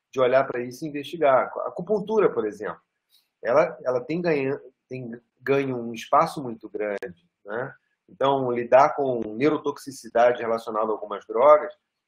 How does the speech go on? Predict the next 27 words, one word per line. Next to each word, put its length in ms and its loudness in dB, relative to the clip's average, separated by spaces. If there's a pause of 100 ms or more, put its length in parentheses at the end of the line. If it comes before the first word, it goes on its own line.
(140)
a 40 -16
acupuntura 640 -8
tem, 480 -4 (560)
é, 300 -12
mo-, 240 -10
estudos 380 -6
randomizados 720 -2
mostrando 440 -8
benefícios, 720 -14 (440)
né? 260 -6
Do 160 -12
po-, 220 -6
do 140 -8
mesmo, 440 -4 (140)
da 80 -2
mesma, 640 -4
da 80 -6
mesma 200 -8
maneira, 640 -2
a 60 -6
meditação 600 -8
também, 280 -8
ela 180 -10
tem 380 -8 (380)
estudos 380 -12
mostrando 600 -4
essa, 540 -2